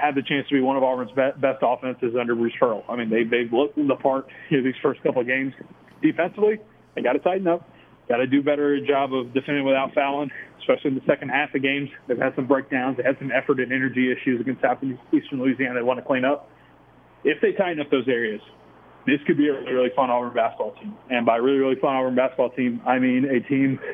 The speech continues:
that can be in the hunt for a top four spot in the S E C, that double bye, which would put them in perfect position to, you know, be in a, a, a good spot for not only the S E C tournament, but the N C double A tournament. And if everything clicks, we'll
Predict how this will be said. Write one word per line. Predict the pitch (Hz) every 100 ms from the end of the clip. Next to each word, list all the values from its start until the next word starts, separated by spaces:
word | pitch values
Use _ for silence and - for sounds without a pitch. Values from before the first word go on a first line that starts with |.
| -
that | 123 127
can | 131 117
be | 127
in | 131
the |
hunt | 113 147 135 - - -
for | 127
a |
top | - 147
four | 165 147
spot | - 143
in | 139
the | 135
S | 131
E | 131
C, | 135 131 135 - - -
that | 120
double | 123 131
bye, | 123 127 127 123 - - - -
which | 131 -
would | 120
put | 139 -
them | 127
in | 117 110 - -
perfect | 180 170 147
position | 131 123 117 117 113 - - - -
to, | 123 117 110 - -
you | 127
know, | 113 110 -
be | 131
in | 135
a, | 131 -
a, | 127 127 135
a |
good | 127 135 -
spot | 147 127 -
for | 120 123
not | 135 123
only | 127
the | 120
S | 120 -
E | - 160
C |
tournament, | - 127 117 123 - - - -
but | 110
the | 123
N | 151
C | -
double | 127 117
A | 120
tournament. | - 120 117 113 - - - - 165
And | 208 165
if | 151 135
everything | 151 180 190
clicks, | 143 147 214 - - - - - -
we'll | 147